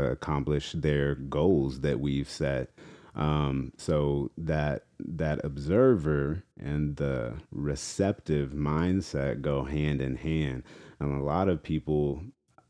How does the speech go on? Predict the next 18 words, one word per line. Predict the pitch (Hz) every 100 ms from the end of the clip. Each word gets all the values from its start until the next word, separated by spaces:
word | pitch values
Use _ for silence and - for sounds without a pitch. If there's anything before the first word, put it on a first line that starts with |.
| -
uh, | 76
don't | 76 73 76 82 69
like | 78 78 -
to | 78
listen, | 71 85 107 - 65 69 82 -
and | 69 69
they | 67
love | 67 69 69 67 -
to | 67
talk, | - - 64 71 -
and | 73 71
they | 67
love | 67 67 69 69 -
to, | - 71 69 67 - - - _
um, | - 73 67 57 58 -
put | - 78 - - - -
things | 76 69 67 - - _
out, | 104 104 76 - -